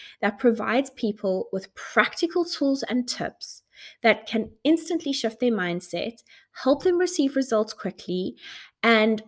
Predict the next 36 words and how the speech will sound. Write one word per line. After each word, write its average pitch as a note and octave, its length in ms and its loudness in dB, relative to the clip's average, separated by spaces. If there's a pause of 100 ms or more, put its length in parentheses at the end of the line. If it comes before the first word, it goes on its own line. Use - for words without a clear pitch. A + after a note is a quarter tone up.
really A3 460 4
start G3 260 -6
to - 140 -2
reframe F#3 460 -4
their F3 100 -4
perspective G#3+ 680 -4
on F3+ 280 -6
what F#3+ 220 2
it C#4 140 2
means A3+ 320 2
to - 100 -8
manifest, F#3+ 580 -6
on F#3 200 -6
what A#3 160 4
it C4+ 120 -2
means A3 560 0
to - 140 -6
shift F#3+ 260 -8
their G3 120 -8
mindset. - 760 -8 (1000)
If B3 80 8
you're B3 100 6
not B3+ 160 6
following E4 320 6
us D#4 120 -2
on D#4 60 0
TikTok, D4+ 320 -4 (240)
please D#4+ 240 6
go E4 140 4
do C#4 160 0
so. - 220 -6 (520)
And A3+ 360 0
this B3 200 2
is, C#4 120 -2
again, B3+ 480 -2
me G3 400 -4